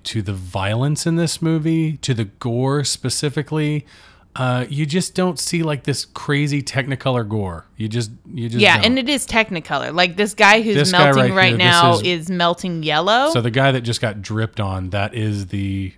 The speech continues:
Speaker 1: screenwriter and the
Speaker 2: Oh, is it?
Speaker 1: producer, Roy Frumkus. Um, but yeah, so he gets dripped on and he dies. And, and that's the thing. We have two kills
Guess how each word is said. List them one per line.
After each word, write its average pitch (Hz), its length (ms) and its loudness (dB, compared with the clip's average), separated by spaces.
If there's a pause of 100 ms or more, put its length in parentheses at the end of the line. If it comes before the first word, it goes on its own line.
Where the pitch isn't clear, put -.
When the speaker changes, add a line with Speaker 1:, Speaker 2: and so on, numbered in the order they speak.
Speaker 1:
screenwriter 104 640 -4 (480)
and 104 240 -4
the 101 40 0
Speaker 2:
Oh, 104 100 -2
is 165 60 -4
it? - 40 0
Speaker 1:
producer, 104 480 -4
Roy 101 220 -4
Frumkus. - 760 -10 (800)
Um, 95 580 -6 (1300)
but 117 120 -4
yeah, 101 140 -4
so 123 140 -2
he 143 120 2
gets 135 180 0
dripped 120 280 -2
on 113 220 -2
and 104 100 -4
he 110 80 -4
dies. 107 280 -4
And, 180 300 -4
and 156 200 -2
that's 175 200 0
the 170 140 -6
thing. 165 340 -2 (1000)
We 143 180 2
have 165 240 2 (140)
two 190 340 -2
kills 123 600 -2